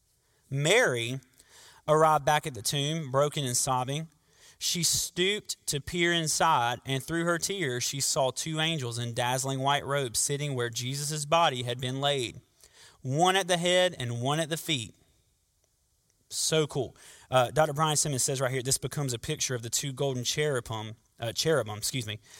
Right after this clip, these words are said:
engraved on the mercy seat, peering down into the treasures of grace." So cool. Um,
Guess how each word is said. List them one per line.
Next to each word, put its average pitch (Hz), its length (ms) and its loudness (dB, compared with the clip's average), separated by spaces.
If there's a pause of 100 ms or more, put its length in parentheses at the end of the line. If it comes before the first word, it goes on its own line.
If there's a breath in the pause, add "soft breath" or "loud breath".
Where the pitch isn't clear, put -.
(160 loud breath)
engraved 139 760 0
on 139 140 0
the 123 60 0
mercy 135 420 0
seat, 113 400 -4
peering 147 480 -4
down 120 420 -4 (260 soft breath)
into 123 260 -2
the 113 80 -6
treasures 113 520 -2
of 113 120 -12
grace." 95 280 -4
So 127 240 0
cool. - 260 -8 (880 loud breath)
Um, 113 460 2